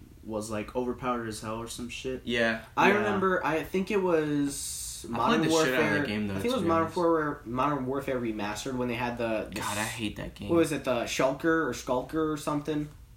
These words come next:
Speaker 3: That, that one perk where you move
Speaker 1: Yeah, I
Speaker 3: faster
Speaker 1: think
Speaker 3: when
Speaker 1: it's
Speaker 3: you're
Speaker 1: called
Speaker 3: crouched.
Speaker 1: Skulker.
Speaker 2: I think it's
Speaker 3: It's
Speaker 2: called Skulker.
Speaker 3: Skulker?
Speaker 1: Yeah, it's
Speaker 3: It
Speaker 1: called
Speaker 3: had that glitch where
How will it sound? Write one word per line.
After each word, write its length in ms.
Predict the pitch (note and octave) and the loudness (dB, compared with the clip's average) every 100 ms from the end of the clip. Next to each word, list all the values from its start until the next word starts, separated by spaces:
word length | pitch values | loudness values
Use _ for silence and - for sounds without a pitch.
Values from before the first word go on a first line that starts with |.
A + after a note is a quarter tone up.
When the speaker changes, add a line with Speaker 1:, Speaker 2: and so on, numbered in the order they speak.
| - - | -20 -4
Speaker 3:
That, 300 | C#3 C#3 - | 2 2 4
that 180 | D3 C#3 | 2 4
one 280 | D3 D#3+ D3+ | 4 2 2
perk 360 | - D#3 D3+ D3+ | 2 4 4 2
where 80 | |
you 120 | C3+ C3 | 0 2
move 240 | C#3 C#3 | 2 2
Speaker 1:
Yeah, 80 | C#3 | 4
I 40 | |
Speaker 3:
faster 260 | B2 C#3 D#3 | 6 4 4
Speaker 1:
think 100 | - | 4
Speaker 3:
when 80 | D3 | 2
Speaker 1:
it's 80 | |
Speaker 3:
you're 40 | - | 6
Speaker 1:
called 140 | F#3 A#2+ | 6 6
Speaker 3:
crouched. 140 | - | 4
Speaker 1:
Skulker. 340 | C#3+ C3+ - | 4 4 6
Speaker 2:
I 100 | C#3 | 6
think 160 | D3+ E3 | 6 4
it's 120 | D#3+ D3+ | 4 4
Speaker 3:
It's 60 | |
Speaker 2:
called 120 | C3 - | 2 0
Skulker. 360 | - A#2+ A#2 | 2 2 4
Speaker 3:
Skulker? 280 | D#3 - F#3 | 4 4 4
Speaker 1:
Yeah, 140 | A#2+ | 4
it's 140 | A2+ - | 0 2
Speaker 3:
It 60 | |
Speaker 1:
called 100 | E3 G3 | 6 8
Speaker 3:
had 200 | G3 F#3 | 8 6
that 240 | F3 C#3 | 4 4
glitch 280 | C#3+ E3+ F3 | 4 4 4
where 320 | D3+ D3 C3 | 2 2 0